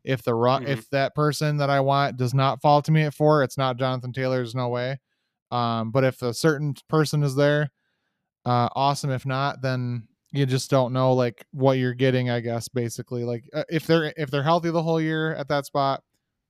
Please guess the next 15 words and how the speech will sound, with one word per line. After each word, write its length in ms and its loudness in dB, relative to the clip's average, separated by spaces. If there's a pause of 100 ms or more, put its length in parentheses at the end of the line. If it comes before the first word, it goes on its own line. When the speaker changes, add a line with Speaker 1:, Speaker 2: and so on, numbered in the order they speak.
(180)
Speaker 1:
it's 140 -8
gonna 180 -4
pay 180 -4
off. 380 -10
But 100 -4
if 140 -4
they're 100 -6
not, 320 -4 (160)
you're 180 -6
Speaker 2:
Mm-hmm. 160 -18
Speaker 1:
banking 380 -4
all 140 -2
your 180 -4
pick 240 -6
on 320 -8